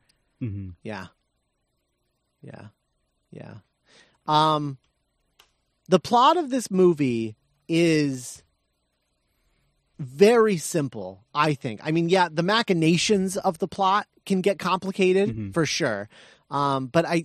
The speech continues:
Speaker 2: I, I think that they, with a, with another draft of the script, I think they could have cut probably forty pages out of this thing, and it would be just as good, if not better, 'cause it would be tighter. Um,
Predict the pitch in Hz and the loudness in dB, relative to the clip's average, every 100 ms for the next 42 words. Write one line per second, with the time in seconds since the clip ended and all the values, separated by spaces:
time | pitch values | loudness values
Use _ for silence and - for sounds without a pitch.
0 | - 170 180 156 196 240 202 214 185 - | 0 0 0 -2 2 2 2 0 0 -4
1 | 160 170 160 160 160 156 139 165 165 156 | -4 2 4 4 2 -2 -2 -2 0 -2
2 | 160 156 143 165 175 185 160 151 127 _ | 0 2 2 2 2 2 0 -2 -8 _
3 | - 170 156 156 - 131 135 - 143 120 | -4 2 4 4 0 -6 -6 -2 -2 -2
4 | 127 123 139 131 - 135 - - 123 - | -4 -6 -4 -4 -4 -6 -4 -4 -6 -4
5 | 135 117 117 - 127 110 113 120 113 143 | -8 -8 -10 -8 -6 -6 -6 -6 -4 -8
6 | 135 151 151 156 - 170 175 175 135 127 | -6 -6 -4 -6 -4 -4 -4 -6 -8 -6
7 | 123 120 113 123 127 117 - 104 - 113 | -6 -4 -4 -6 -4 -4 -6 -10 -6 -6
8 | 123 113 - 110 101 101 123 123 123 110 | -6 -10 -10 -12 -10 -10 -10 -12 -14 -12
9 | 104 95 104 107 101 120 131 _ - - | -12 -14 -14 -12 -10 -10 -12 _ -20 -20
10 | _ - 131 127 120 110 | _ -10 -8 -6 -8 -12